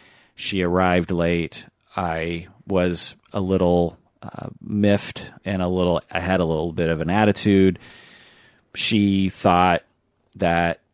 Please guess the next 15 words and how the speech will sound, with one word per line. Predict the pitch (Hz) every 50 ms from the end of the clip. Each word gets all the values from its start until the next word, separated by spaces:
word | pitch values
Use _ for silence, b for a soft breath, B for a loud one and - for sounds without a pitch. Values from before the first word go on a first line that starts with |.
| _ _ _ _ _
I | - 98 90
wasn't | 90 95 92 87 95 87
being | 92 90 85 82
understanding | 85 82 85 - - - 113 101 98 98 95 95 92 87 82 - - _ -
and, | - 98 87 87 85 85 82 85 82 82 - - _ _ _ _ _ -
um, | 98 - - - - - 101
started | - - - 104 90 90 90 92 85
giving | 87 90 82 82 78 82
me | 98 107 110 110
attitude. | 104 101 98 95 98 - - 104 98 95 92 92 92 85
And | 82 80 80
then | 80 82 82
we, | 80 90 87 82
by | 80 - _ 131 - - 85 80 80
the, | 80 78 85 82 80 80